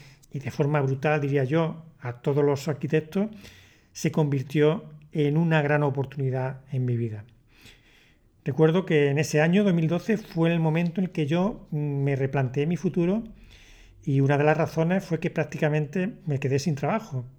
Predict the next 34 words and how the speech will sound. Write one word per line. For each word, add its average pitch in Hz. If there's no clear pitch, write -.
No 139
tenía 143
proyectos, 202
estaba 160
sin 196
clientes 196
y 190
eso 190
ahora 175
lo 165
veo, 160
fue 156
una 156
bendición 143
porque 143
me 139
dio 170
el 151
tiempo 160
para 143
pensar 143
en 160
mi 160
futuro 156
y 147
en 143
lo 143
que 147
realmente 147
quería 147
lograr 123
en 127
la 131
vida. 147